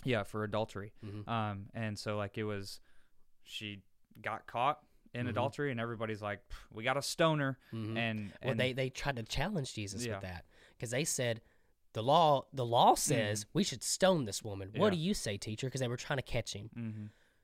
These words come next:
Speaker 2: And notice the thing that Jesus says. Jesus did not shy away from addressing her sin, but rather he flipped it back on him. He said,
Speaker 1: Mm-hmm.
Speaker 2: "If any one of you hasn't sinned, you cast the first stone."
Speaker 1: Mm-hmm.
Speaker 2: He flipped it back on you to show you that you're just as much of a sinner as anybody else.
Speaker 1: Mm-hmm.
Speaker 2: So you,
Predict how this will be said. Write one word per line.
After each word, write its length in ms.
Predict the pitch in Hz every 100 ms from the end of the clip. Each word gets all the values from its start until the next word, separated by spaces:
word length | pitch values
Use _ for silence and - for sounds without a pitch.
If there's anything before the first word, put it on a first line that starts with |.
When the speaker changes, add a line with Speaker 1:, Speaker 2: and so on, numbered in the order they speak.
| _ _
Speaker 2:
And 140 | 123 120
notice 380 | 135 185 143 -
the 160 | 131
thing 160 | 123 123
that 80 | 117
Jesus 320 | 120 110 101
says. 320 | 110 107 123
Jesus 520 | 120 143 202 139 123
did 160 | - 135
not 260 | 139 147 -
shy 320 | - 156 147
away 300 | 123 117 135
from 180 | - 110
addressing 440 | 110 117 113 107
her 160 | 98 101
sin, 440 | - 120 101 - - _ -
but 100 | 120
rather 240 | 123 127
he 120 | 120
flipped 240 | 120 127 -
it 60 |
back 160 | 117 120
on 80 | 113
him. 40 |
He 40 | 120
said, 200 | 123 117
Speaker 1:
Mm-hmm. 160 | 117 107 - -
Speaker 2:
"If 120 | 123 -
any 180 | 165
one 160 | 147 139
of 120 | 127
you 140 | 131 117
hasn't 300 | 120 107 104
sinned, 380 | - 120 101 -
you 140 | 131 139
cast 340 | - 107 -
the 60 | 113
first 280 | 107 101 -
stone." 280 | 107 87 - -
Speaker 1:
Mm-hmm. 160 | 120 113
Speaker 2:
He 100 | 156
flipped 240 | 196 240
it 80 | 175
back 200 | 170 165
on 120 | 143 131
you 140 | 165
to 60 | 127
show 180 | - 135
you 200 | 131 135
that 80 | 110
you're 240 | 117 147
just 240 | 143 151
as 80 | 143
much 160 | 139 131
of 100 | 107
a 40 |
sinner 340 | 107 139 123 104
as 100 | 107
anybody 460 | 104 101 98 101
else. 200 | 101 90
Speaker 1:
Mm-hmm. 300 | 123 110 107
Speaker 2:
So 140 | 107 139
you, 640 | 120 139 208 240 160 127